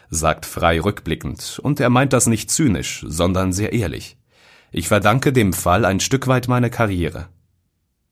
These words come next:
Frey besuchte Caroline H. auch nach dem Urteil weiterhin im Gefängnis. Als Privatperson, nicht als Arzt. Er habe sich dazu verpflichtet gefühlt, sagt er, als ich ihn in seiner Praxis in Luzern treffe.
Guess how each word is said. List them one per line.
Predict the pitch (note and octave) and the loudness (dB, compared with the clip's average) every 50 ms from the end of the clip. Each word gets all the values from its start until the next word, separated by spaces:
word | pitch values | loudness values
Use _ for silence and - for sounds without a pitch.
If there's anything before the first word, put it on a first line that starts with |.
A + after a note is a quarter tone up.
| _ _ _ _ _ _ _ _ _ - - - - - - - - - _ _ - | _ _ _ _ _ _ _ _ _ -20 -20 -20 -20 -20 -20 -20 -20 -20 _ _ -14
Frey | - - C#3 A#2+ B2+ D3+ D#3+ | -6 -4 2 4 4 4 4
besuchte | C#3 C3 A2 G#2 A2+ B2 - - A#2 A2 | 4 2 2 2 0 -2 0 0 -2 0
Caroline | - - G2+ F#2+ F2+ F#2 F2 E2+ E2 D#2+ D#2+ - | 2 2 2 2 4 2 2 2 2 0 0 2
H. | F2 F2 F#2 - | 2 2 2 4
auch | - F2+ - - | 2 0 0 0
nach | F#2+ E2+ E2 | 0 0 0
dem | F2 F#2 E2+ D#2+ | 0 0 0 0
Urteil | - F2+ G2 F2+ - G2+ F#2 F2+ F2+ E2 | 2 0 -2 0 2 0 2 2 2 2
weiterhin | F2 F2 E2+ E2+ F#2 F2 E2 F2 D#2+ D2 | 4 2 2 4 2 2 2 2 0 0
im | C2+ E2 E2 | 0 0 0
Gefängnis. | D#2 - - - D2 C2 A1+ D#2 - - - - _ _ - - - - - | 0 -2 -4 -4 -6 -6 -6 -8 -10 -12 -14 -18 _ _ -20 -20 -20 -20 -10
Als | - D#2+ E2+ E2+ - | -4 -2 -2 -2 -2
Privatperson, | - - A2 G#2 F#2+ F#2+ G#2 - - - D#2+ D2 C#2+ D2 D2+ C2 A#1+ A#1 A#1 | 0 2 2 4 6 4 4 4 2 0 0 0 0 -2 -4 -4 -4 -4 -6
nicht | C2 C2+ C2 - C#2+ | -6 -6 -6 -4 -4
als | D2 D2+ - | -4 -2 -2
Arzt. | - - D2+ C2+ - - - - - _ _ - - - - - | -2 -2 -2 -4 -4 -6 -8 -10 -10 _ _ -20 -20 -16 -6 -4
Er | F2 D#2+ E2+ | -2 0 2
habe | F2+ F#2 G#2+ G2+ | 2 4 4 4
sich | F#2+ A2+ G#2+ - | 4 2 2 2
dazu | - G#2 G2+ - - A2+ | 2 2 2 2 0 0
verpflichtet | - - F#2+ F2 - - B2+ B2+ - - D#2 - | 2 2 0 0 2 0 0 2 2 -2 -4 -2
gefühlt, | - D2 - - - E2 C#2 C2+ - | -4 -6 -6 -2 -2 -2 -2 -2 -2
sagt | - - - - - C2+ | -4 -4 -4 -4 -4 -4
er, | C2+ C2+ - - - - - - - - - | -4 -4 -4 -8 -18 -20 -20 -20 -20 -14 -4
als | - E2 E2 D#2+ - F2 | 0 0 0 2 2 0
ich | E2+ - - | 0 0 0
ihn | - F#2+ F#2 F2+ E2 | 2 2 4 4 4
in | C2 D#2+ E2+ | 2 2 2
seiner | D#2+ D#2+ D#2 D#2+ D#2 D2+ | 2 2 2 2 2 0
Praxis | - - E2 D#2+ - - G2+ G2 G#2 | 0 0 0 2 2 2 2 2 2
in | G2+ G#2 G#2 | 2 2 2
Luzern | G#2+ F#2 - - A#2+ F#2 F2 D#2 | 0 0 2 2 2 2 2 0
treffe. | - - - B1+ - - - | -2 -4 -8 -10 -10 -10 -14